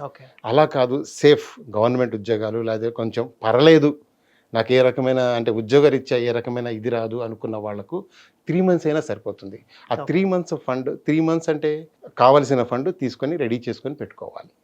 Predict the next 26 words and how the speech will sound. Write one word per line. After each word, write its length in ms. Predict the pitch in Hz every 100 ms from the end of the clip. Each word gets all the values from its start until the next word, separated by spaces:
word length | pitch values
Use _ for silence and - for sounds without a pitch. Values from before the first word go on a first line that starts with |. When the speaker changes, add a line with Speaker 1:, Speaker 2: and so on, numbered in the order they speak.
| -
Speaker 1:
Hmm. 80 | 147
Speaker 2:
అది 120 | 117 - - - -
ఒక 120 | 113 -
కార్పస్ 340 | 110 - 117 117
లాగా 160 | 123 160
పెట్టేసేయాలి 460 | 117 - - - - -
దాన్ని 160 | 113 110
సపరేట్గా. 440 | 98 107 92 - _ _ _ 190
Speaker 1:
ఇప్పుడు 180 | 220 226 170
అలానే 280 | 190 233 240 175 165
లాంగ్ 240 | 190 220 220
టర్మ్ 220 | 233 226 226 214 190
ఎమర్జెన్సీ 340 | 190 196 190 190
ఫండ్, 160 | 190 185
షార్ట్ 200 | 175 170
టర్మ్ 120 | 185 175
ఎమర్జెన్సీ 340 | 170 175 175 170
ఫండ్ 160 | 156 156
ఇలా 120 | 165
ఏమైనా 180 | 160 156 147
ఉంటుందా 260 | 156 151 185
సార్? 120 | 240 _ _ _ _ - 123
Speaker 2:
లాంగ్ 280 | 139 190 196 - -
టర్మ్ 260 | 175 170 170 151
అంటే 200 | 139 139 135 139 - - 165
సపోజ్ 340 | - 139